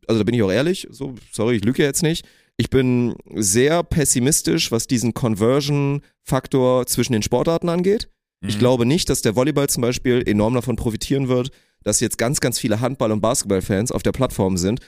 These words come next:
Speaker 1: und dann auch safe mal zum Volleyball rüber gucken werden. Ich glaub nicht, dass es passieren wird,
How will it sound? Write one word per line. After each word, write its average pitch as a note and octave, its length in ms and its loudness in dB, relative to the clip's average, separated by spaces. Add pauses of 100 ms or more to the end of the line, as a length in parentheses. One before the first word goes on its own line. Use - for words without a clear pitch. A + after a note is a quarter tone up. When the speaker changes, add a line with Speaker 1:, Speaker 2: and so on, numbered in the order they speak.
(180)
Speaker 1:
und G#2 120 -2
dann A#2 140 2
auch F#2+ 140 2
safe B2+ 320 2
mal G#2 120 -2
zum G#2+ 140 -2
Volleyball G#2 300 2
rüber F#2 200 2
gucken F#2 240 -4
werden. F#2 280 0
Ich - 180 -20
glaub C#3+ 140 0
nicht, F3 120 4
dass A3 80 2
es D3+ 60 -2
passieren F3+ 340 0
wird, A3+ 220 0